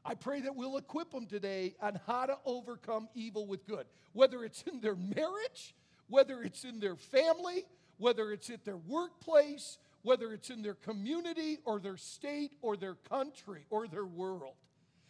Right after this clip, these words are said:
May we be equipped today on how to overcome evil with good.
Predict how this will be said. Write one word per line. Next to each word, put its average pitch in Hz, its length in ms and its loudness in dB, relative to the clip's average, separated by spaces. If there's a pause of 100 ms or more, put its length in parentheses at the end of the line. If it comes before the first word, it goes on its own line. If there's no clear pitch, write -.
(180)
May 254 360 2
we 339 240 2
be 302 360 -4
equipped 294 580 -6
today 160 380 -8 (540)
on 196 200 -2 (140)
how 294 240 4
to 302 160 2 (100)
overcome 269 1000 -2 (120)
evil 320 800 6 (640)
with 202 320 4
good. 151 320 -6